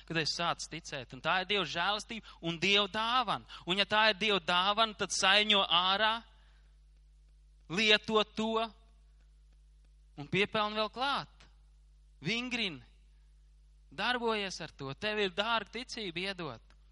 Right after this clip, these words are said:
kas uzvar šo pasauli. Amen. Un tā ir Dieva dāvana. Amen. Aleluja. Ebreju vienpadsmit seši.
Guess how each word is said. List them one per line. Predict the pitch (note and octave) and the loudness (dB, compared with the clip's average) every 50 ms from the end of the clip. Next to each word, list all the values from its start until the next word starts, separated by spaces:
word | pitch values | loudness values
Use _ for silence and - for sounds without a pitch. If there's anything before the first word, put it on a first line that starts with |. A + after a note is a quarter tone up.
| - - | -8 -6
kas | D#3+ - G#3 | -4 -4 -2
uzvar | A3 A#3+ G#3 G#3+ A3 G3 | -4 -4 -2 -2 -4 -2
šo | - - G3 F#3+ - | -2 -4 -4 -2 -2
pasauli. | G#3 A3+ B3 - - F#3 D3+ C3 A#2 A2 - - - - - - - - - - - - - - - - - - - - - - | -2 -4 -4 -4 -6 -8 -6 -8 -8 -10 -14 -20 -20 -20 -20 -20 -20 -20 -20 -20 -20 -20 -20 -20 -20 -20 -20 -20 -20 -20 -20 -14
Amen. | A2 B2 C3+ E3+ F#3+ F#3 - - - - | -8 -6 -6 -6 -6 -8 -16 -20 -20 -20
Un | B2+ | -12
tā | - E3+ F3 F#3 G3 | -6 -2 0 0 0
ir | G3 G3 | 0 0
Dieva | G#3+ G#3+ G#3 | -2 -2 -2
dāvana. | G#3+ A3 A#3+ C4 C#4 A3+ E3+ B2 A#2 - - - - - - - - - - - - - - - - - - - - - - A#2 | -2 -2 -2 -2 -2 -4 -6 -8 -10 -16 -20 -20 -20 -20 -20 -20 -20 -20 -20 -20 -20 -20 -20 -20 -20 -20 -20 -20 -20 -20 -14 -8
Amen. | B2 C#3 E3 G3 A3 A3+ G#3 - - - - - - - - - - - - - - - - A#2 | -4 -4 -4 -4 -4 -8 -14 -20 -20 -20 -20 -20 -20 -20 -20 -20 -20 -20 -20 -20 -18 -18 -16 -14
Aleluja. | B2 B2 B2+ D3 E3+ F#3+ G#3 A3+ G#3+ - - - - - - - - - - - - - - - - - - - - - | -10 -8 -6 -4 -4 -4 -4 -6 -8 -14 -20 -20 -20 -20 -20 -20 -20 -20 -20 -20 -20 -20 -20 -20 -20 -20 -20 -20 -16 -10
Ebreju | - F3 G#3+ F#3+ F3+ E3 C#3 B2+ A#2+ C#3 | -8 -6 -6 -6 -6 -8 -8 -8 -8 -8
vienpadsmit | E3 F#3 - - - - F#3 F3 | -10 -10 -10 -12 -14 -16 -16 -12
seši. | - - G3+ A3+ - - - - - | -8 -6 -6 -6 -6 -10 -14 -14 -16